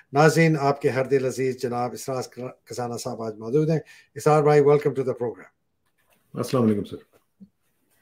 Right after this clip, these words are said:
Speaker 1: वालेकुम अस्सलाम। इसरार भाई, लोगों का बहुत शुक्रिया अदा करना चाहता हूं, आते हैं, कमेंट्स करते हैं, क्रिटिसिज्म होती है,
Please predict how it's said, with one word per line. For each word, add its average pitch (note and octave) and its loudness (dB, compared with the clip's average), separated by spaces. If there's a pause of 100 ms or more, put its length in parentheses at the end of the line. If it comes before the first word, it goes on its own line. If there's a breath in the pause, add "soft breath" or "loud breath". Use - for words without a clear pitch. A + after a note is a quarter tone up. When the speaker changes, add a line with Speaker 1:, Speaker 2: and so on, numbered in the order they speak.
(340)
Speaker 1:
वालेकुम B2 -4
अस्सलाम। B2 -4 (500 soft breath)
इसरार D#3+ 4
भाई, D#3+ 6
लोगों D3+ 4
का D3 2
बहुत D3 4
शुक्रिया D3 0
अदा D3 2
करना C#3+ -2
चाहता C#3 -4
हूं, C#3 -2
आते B2+ -4
हैं, B2+ -4
कमेंट्स C3 -8
करते C3 -8
हैं, B2+ -8
क्रिटिसिज्म C#3 -4
होती B2+ -6
है, B2 -4